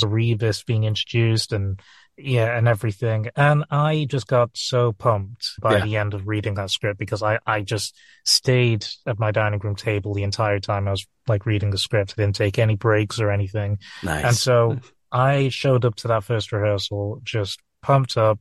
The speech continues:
Speaker 1: just ready, and just very excited and ready to play around as Rebus. And, and just for the first time, just getting together with everyone, it, it just felt, it just felt so good. And when we all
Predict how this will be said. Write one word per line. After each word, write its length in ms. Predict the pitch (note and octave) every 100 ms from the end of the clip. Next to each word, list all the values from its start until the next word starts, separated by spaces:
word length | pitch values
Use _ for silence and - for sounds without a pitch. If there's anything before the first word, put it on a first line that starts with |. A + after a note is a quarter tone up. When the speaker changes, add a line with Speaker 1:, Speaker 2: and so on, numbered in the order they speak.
| C3+
Speaker 1:
just 300 | A#2 G#2 -
ready, 640 | G#2+ G#2 G#2+ G2+ G2 G2+
and 320 | B2 G#2 G2+ F#2+
just 160 | G#2+ G2+
very 200 | A2+ G#2
excited 680 | F#2+ - G#2 F#2+ - F#2+ -
and 160 | G2+
ready 220 | G2+ A2+ G#2+
to 240 | - G#2+
play 200 | G2 A2
around 300 | G2+ A2+ A#2+
as 120 | G#2 -
Rebus. 720 | G2 F#2+ F#2+ F#2 G2 G2 -
And, 300 | G2+ G2 F#2+
and 160 | C#3 A#2+
just 340 | C#3 B2 -
for 120 | A#2+ B2+
the 60 |
first 400 | G#2+ C3 A#2+ -
time, 600 | - - A#2 A#2 A2+ A2
just 140 | G#2 F#2+
getting 200 | A2 G#2
together 400 | G2 G#2 G#2 G2
with 140 | F#2+
everyone, 560 | G2 G#2+ F#2+ G2+ G2 G2 - _ - A2
it, 240 | B2 D3+
it 100 | A2+
just 180 | C3 -
felt, 300 | C#3 A2+ G2 _ _ -
it 140 | E3
just 180 | E3 D#3
felt 180 | D3+ B2+
so 280 | - C3+ A2+
good. 380 | B2+ A2 F#2+ -
And 140 | A#2
when 180 | A#2 C3
we 360 | C#3 D#3+ D#3 C#3 _ _ _ _ _ _
all 600 | C3+ C#3 C#3 C3+ C3+ -